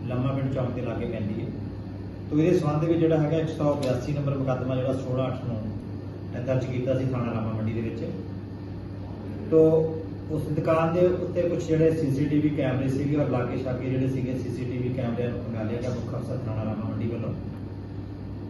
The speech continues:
ਤੇ ਮਿਤੀ ਸਤਾਰਾਂ ਅੱਠ ਨੂੰ ਇੱਕ ਅਹਿਮ ਸਫਲਤਾ, ਅਹ, ਰਾਮਾ ਮੰਡੀ ਦੀ ਟੀਮ ਨੂੰ ਮਿਲੀ, ਜਦੋਂ, ਅਹ, ਰਾਮਾ ਮੰਡੀ ਦੀ ਟੀਮ ਵੱਲੋਂ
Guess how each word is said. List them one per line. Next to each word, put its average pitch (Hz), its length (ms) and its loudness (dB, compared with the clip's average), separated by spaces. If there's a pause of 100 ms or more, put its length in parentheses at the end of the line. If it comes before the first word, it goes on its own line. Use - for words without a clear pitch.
(640)
ਤੇ 127 420 0 (880)
ਮਿਤੀ 151 340 4
ਸਤਾਰਾਂ 156 460 2
ਅੱਠ 151 100 0
ਨੂੰ 156 300 2 (100)
ਇੱਕ - 80 -6 (120)
ਅਹਿਮ 139 240 0
ਸਫਲਤਾ, 139 760 2
ਅਹ, 117 540 -6
ਰਾਮਾ 127 180 -2
ਮੰਡੀ 127 260 0
ਦੀ 131 80 -2
ਟੀਮ 123 220 -2
ਨੂੰ 123 100 -2
ਮਿਲੀ, 120 200 -2 (840)
ਜਦੋਂ, 165 420 4
ਅਹ, - 1160 -4
ਰਾਮਾ 135 200 2
ਮੰਡੀ 151 320 4
ਦੀ 147 140 0
ਟੀਮ 139 140 0
ਵੱਲੋਂ 139 480 2